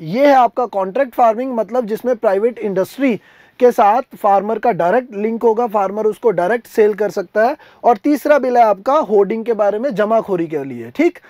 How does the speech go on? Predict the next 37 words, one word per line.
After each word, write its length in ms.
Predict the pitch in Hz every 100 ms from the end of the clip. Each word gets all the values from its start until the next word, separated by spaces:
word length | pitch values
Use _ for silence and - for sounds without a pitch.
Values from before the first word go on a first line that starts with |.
| - - -
तो 120 | 269
इन 200 | 285 349
तीनों 280 | 339 277 269
को 100 | 294
अब 400 | - 294 233 147 - _ _
अगर 360 | 233 240 285 196 _ _
मैं 180 | 220 254
सिंगल 320 | 247 240 262
सिंगल 400 | 240 233 254 247
इसको, 540 | 226 - 262 247 202 202
अ, 40 | - -
डिस्कस 340 | 196 - 269
करना 240 | - 240 247
चाहूँ, 240 | 233 233
तो 80 | 277
सबसे 340 | 269 269 -
पहले 340 | 330 254 226 240
ना, 120 | 262
मैं 140 | 294 247 - _
पहले 300 | 240 233 269
वाला 240 | 320 294 277
जो 120 | 262
हमारा 240 | 240 240
बिल 220 | 220 226 208
है, 200 | 185 123 _ _ _ _ -
इसको 280 | 285 -
डिस्कस 320 | 311 254 247 190
करते 300 | 208 151 143
हैं 80 |
हम, 140 | 127 117
ठीक 180 | - 254
है। 100 | 277 - _ _ 254
अब 120 | 247
हो 120 | 240
सकता 280 | 247 247 269
है 120 | 240
ये, 140 | 240